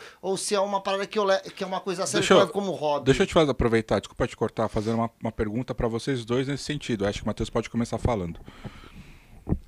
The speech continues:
Speaker 2: A impressão que eu tenho, às vezes, que as bandas têm medo de se to-, de assumirem um papel profissional.
Speaker 1: Normal, normal.
Speaker 2: Não
Speaker 1: Eu,
Speaker 2: parece?
Speaker 1: eu, eu, eu pas-, eu, eu, eu passei por isso. A, a, a minha banda foi formada em noventa e cinco.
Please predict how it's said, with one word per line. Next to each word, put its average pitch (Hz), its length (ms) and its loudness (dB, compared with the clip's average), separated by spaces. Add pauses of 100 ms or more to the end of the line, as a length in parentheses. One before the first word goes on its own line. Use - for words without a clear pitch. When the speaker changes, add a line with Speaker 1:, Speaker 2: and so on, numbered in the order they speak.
(440)
Speaker 2:
A - 120 -8
impressão 208 340 0
que - 60 -6
eu 110 80 0
tenho, 117 280 0
às 117 220 -4
vezes, 101 760 0 (240)
que 143 100 -2
as 131 120 -2
bandas 160 360 0
têm 190 180 0
medo 196 420 2
de 147 120 -6
se - 140 -4
to-, 139 220 0
de 131 260 -4
assumirem 170 760 2 (280)
um 151 80 -2
papel 151 300 6
profissional. 120 600 4
Speaker 1:
Normal, 175 640 2
normal. 165 380 2
Speaker 2:
Não 160 40 6
Speaker 1:
Eu, 147 40 4
Speaker 2:
parece? 190 460 6
Speaker 1:
eu, 214 120 6
eu, - 100 -2
eu 269 80 0
pas-, 294 260 6
eu, 311 180 2 (200)
eu, 262 240 -2 (120)
eu 269 140 0
passei 277 380 0
por 277 180 -6
isso. 262 380 -4
A, 147 280 0
a, 160 240 -2
a 175 40 2
minha 208 220 6
banda 208 380 6
foi 240 180 -2
formada 220 340 2
em 226 40 -4
noventa 226 300 -2
e 254 60 -2
cinco. 180 420 -2